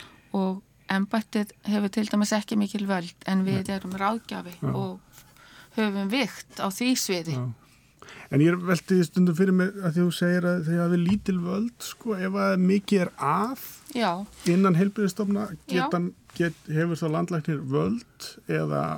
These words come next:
Speaker 2: áhrif eða einhvers konar leið til þess að grípa inn í?
Speaker 1: Já, ef þetta er s-, stofnun, við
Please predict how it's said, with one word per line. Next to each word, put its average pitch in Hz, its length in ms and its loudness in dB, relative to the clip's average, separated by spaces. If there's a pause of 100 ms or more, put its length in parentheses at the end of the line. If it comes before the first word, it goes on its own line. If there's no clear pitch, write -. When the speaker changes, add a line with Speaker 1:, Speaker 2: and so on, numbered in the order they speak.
(100)
Speaker 2:
áhrif 180 580 -4
eða 156 400 -4
einhvers 165 320 -4
konar 156 240 -2
leið 175 320 -2
til - 80 -20
þess 175 140 -6
að - 100 -14
grípa 180 400 -2
inn 208 240 0
í? 254 220 -2
Speaker 1:
Já, 247 260 -2 (400)
ef 240 240 -2
þetta - 160 -4
er 277 80 -2
s-, - 160 -8
stofnun, 202 640 -2
við 220 240 -2